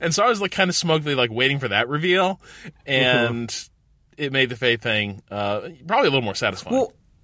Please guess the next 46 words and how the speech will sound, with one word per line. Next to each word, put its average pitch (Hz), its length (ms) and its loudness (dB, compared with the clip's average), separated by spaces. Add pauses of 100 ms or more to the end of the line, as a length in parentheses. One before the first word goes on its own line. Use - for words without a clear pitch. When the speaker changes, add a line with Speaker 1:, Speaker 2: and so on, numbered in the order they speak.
(140)
Speaker 2:
and 277 180 2
there's 254 180 4
this 220 120 -2
whole 226 200 4
other 220 260 4
reveal, 120 340 2
though, 104 220 -2
right? 127 260 2
Which 135 200 0
is 131 380 2 (440)
that 143 320 2
the, 143 260 0
uh, 185 460 0
uh, 190 200 0
we 196 80 2
didn't 214 140 0
talk 214 80 2
about 196 140 2
this 165 180 -4
at 139 80 0
all, 147 220 2
and 151 80 0
we 139 40 2
only 131 140 2
have, 143 60 0
like, 127 120 0
five 120 280 2
minutes 120 240 -2
left, 143 200 0
but 131 300 -8
the, 123 380 2
the 127 120 -4
reveal, 185 680 2
from - 320 -2
one 220 100 4
of 262 60 0
the 233 80 0
things 175 240 2
that's 151 140 -8
interesting 120 600 -2 (160)
about 123 260 0
this, - 300 -4
about 127 300 2
Dan's 170 360 6
position 101 520 -6
on, 110 320 0